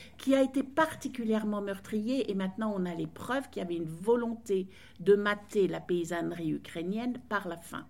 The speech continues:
L'Ukraine, c'est un pays, c'est de la terre à blé, c'est la Beauce, l'Ukraine. Vous laissez tomber un, un grain de blé, vous avez, je dirais, un champ qui pousse. Le, vous avez au moins quatre millions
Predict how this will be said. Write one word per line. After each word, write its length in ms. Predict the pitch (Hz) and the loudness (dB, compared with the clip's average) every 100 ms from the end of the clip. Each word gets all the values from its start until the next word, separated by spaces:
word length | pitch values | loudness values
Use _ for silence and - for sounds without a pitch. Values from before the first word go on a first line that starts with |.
| - - - - | -20 -20 -20 -6
L'Ukraine, 500 | 185 214 - 269 311 | 0 0 0 2 2
c'est 160 | 285 220 | 2 0
un 120 | 185 | -2
pays, 340 | 175 190 214 262 | -2 -2 -2 -4
c'est 160 | - | -6
de 100 | 185 | -4
la 140 | 165 170 | -4 -4
terre 260 | 170 190 | -6 -6
à 40 | 170 | -6
blé, 260 | 160 156 | -2 -2
c'est 140 | 151 160 | -2 -6
la 100 | 160 | -6
Beauce, 380 | 160 165 151 147 | -2 -4 -4 -12
l'Ukraine. 400 | 131 - 147 - | -12 -10 -10 -8
Vous 60 | |
laissez 260 | 151 160 - | -6 -6 -8
tomber 380 | - 165 165 156 | -6 -4 -2 -2
un, 160 | 147 147 - - - | -4 -8 -18 -12 -4
un 80 | 170 | -4
grain 180 | 165 | -2
de 80 | 170 | -6
blé, 220 | 175 233 | -2 -2
vous 240 | 254 202 185 | -2 -2 -2
avez, 320 | 160 190 214 | 0 0 -2
je 60 | 190 | -4
dirais, 260 | 160 185 | -6 -4
un 100 | 170 | -4
champ 220 | 170 202 | -6 -8
qui 160 | 190 160 | -10 -12
pousse. 400 | - 160 - 160 147 - - 240 220 - | -12 -10 -6 -6 -8 -12 -16 -16 -16 -8
Le, 560 | 196 202 214 214 220 208 | -6 0 2 8 8 8
vous 300 | 196 233 233 | 2 0 2
avez 420 | 226 208 233 - | 2 2 0 2
au 120 | 240 240 | 2 2
moins 260 | 254 240 | 2 2
quatre 340 | 220 233 226 220 | 0 -4 -2 2
millions 540 | 220 208 208 185 | 2 2 0 0